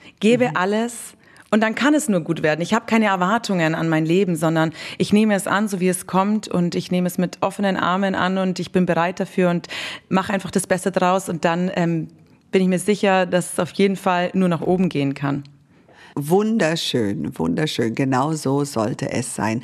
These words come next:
Speaker 2: Wenn du Tipps hättest für jemanden da draußen, der sagt, „Mensch, ich bewundere die Sarah für alles, was sie,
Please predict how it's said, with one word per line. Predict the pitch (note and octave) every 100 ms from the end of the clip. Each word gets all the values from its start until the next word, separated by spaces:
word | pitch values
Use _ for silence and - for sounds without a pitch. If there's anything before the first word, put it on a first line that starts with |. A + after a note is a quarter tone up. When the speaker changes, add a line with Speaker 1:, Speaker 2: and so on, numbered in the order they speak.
| - - C#4 -
Speaker 2:
Wenn | B3+
du | C4 B3+
Tipps | - F#4 - -
hättest | F3+ - A#2 - -
für |
jemanden | F3 E3+ D#3 D3+ D#3
da | C3
draußen, | - A#2 B2 - B2+
der | C3+
sagt, | C3 C3+ -
„Mensch, | F3+ F#3 G3
ich | -
bewundere | F3 F#3 F#3 F3
die | E3 E3
Sarah | D#3+ D#3+ D#3+ D#3 - -
für | - F#3 -
alles, | F#3 F#3 -
was | E3+ -
sie, | E3+ E3